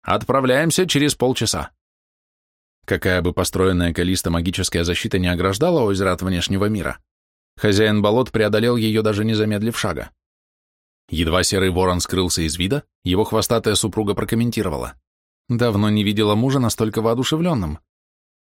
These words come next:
В последний раз лет сорок назад у него такое состояние было — когда мы готовились к штурму подземных хранилищ черных дварфов. Соскучился серый ворон по приключениям, сразу видно.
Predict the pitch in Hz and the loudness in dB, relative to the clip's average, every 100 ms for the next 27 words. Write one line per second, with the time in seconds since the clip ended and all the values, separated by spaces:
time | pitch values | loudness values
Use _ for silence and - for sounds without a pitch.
0 | _ - - 123 123 123 110 110 120 120 | _ -20 -2 0 2 2 4 2 2 0
1 | 120 - 175 117 92 90 92 98 95 98 | 0 2 0 0 0 2 2 2 2 2
2 | 95 101 104 - 113 92 87 85 90 85 | 0 0 0 0 0 0 0 0 0 -2
3 | 78 _ _ _ - 104 110 110 107 113 | -4 _ _ _ -2 0 2 2 2 2
4 | 117 107 104 - - - 127 117 110 98 | 2 2 0 -4 -10 -2 2 2 2 2
5 | 110 110 107 - 104 120 120 107 - - | 2 2 0 -2 0 0 0 -2 -4 -2
6 | 117 123 120 143 143 - - - _ _ | 0 0 0 0 -2 -6 -12 -18 _ _
7 | _ _ _ _ _ - 208 139 156 208 | _ _ _ _ _ -2 0 0 0 0
8 | 196 202 156 127 117 110 104 92 104 107 | 2 2 2 2 2 2 2 0 -2 -2
9 | 107 101 90 82 76 - 87 101 143 107 | 0 0 -2 -2 -4 -2 -2 -2 -2 -4
10 | 71 | -8